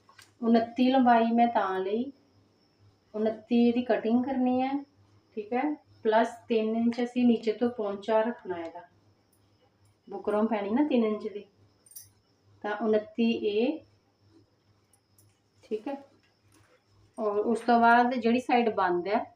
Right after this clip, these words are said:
ਜਿੱਥੇ ਮੈਂ ਉਨੱਤੀ ਲੰਬਾਈ ਲਈ, ਉੱਥੋਂ ਅੰਦਰਲੀ ਸਾਈਡ ਤੋਂ ਅਸੀਂ ਲੈਣੀ ਹੈ ਇਹਦੀ ਵਿਡਥ ਲੈਣੀ ਚੌਦਾਂ। ਠੀਕ ਹੈ ਜੀ, ਇਹ ਚੌਦਾਂ ਲਈ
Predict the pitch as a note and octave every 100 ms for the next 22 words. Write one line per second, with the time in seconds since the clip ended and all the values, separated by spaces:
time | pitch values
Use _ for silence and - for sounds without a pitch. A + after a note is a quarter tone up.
0 | _ - G3+ - A3+ A3+ A3+ G#3 - G#3+
1 | G#3 G#3 G3 G3 G3+ A3+ - G#3+ - C#4
2 | C#4 A3 G3+ G#3 G#3+ G#3+ G#3 F#3+ F#3 A3
3 | B3 - _ _ _ - G#3+ - G#3+ G3+
4 | G3+ G3+ G3+ G#3 G#3 A3 A3+ G#3 G#3 A#3
5 | D4+ - _ _ _ _ - _ _ _
6 | - F#3+ G#3+ G#3 B3 G#3+ B3 C4 A3+ F3
7 | E3 D#3 - - - _ _ _ _ _
8 | _ _ - _ - F#3+ F#3 A#3 A#3+ A#3
9 | - _ - G#3 G#3 F#3+ F#3+ F#3+ F#3+ F#3
10 | G3 A#3+